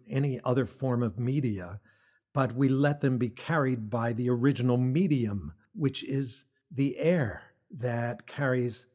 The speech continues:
the shaped breath of utterance between each of us and the place, and between each of us as we speak with one another, as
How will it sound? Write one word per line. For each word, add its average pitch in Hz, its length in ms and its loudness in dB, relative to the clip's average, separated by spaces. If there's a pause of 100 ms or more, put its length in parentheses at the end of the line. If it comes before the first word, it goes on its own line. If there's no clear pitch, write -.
(180)
the 127 160 2
shaped 131 520 -4
breath 131 480 -2 (120)
of 113 360 -4
utterance 107 800 -6 (180)
between 110 640 -4 (200)
each 139 260 -2
of 135 140 2
us - 560 -2 (320)
and 110 580 0 (220)
the - 80 -2
place, - 640 -8
and 104 180 -8
between 110 540 -6 (280)
each 131 200 -2
of 113 120 -2
us 113 260 -2
as 113 300 -2
we 113 140 -2
speak - 400 -6
with 120 180 -4
one 117 140 -4
another, 104 540 -4
as 107 340 -6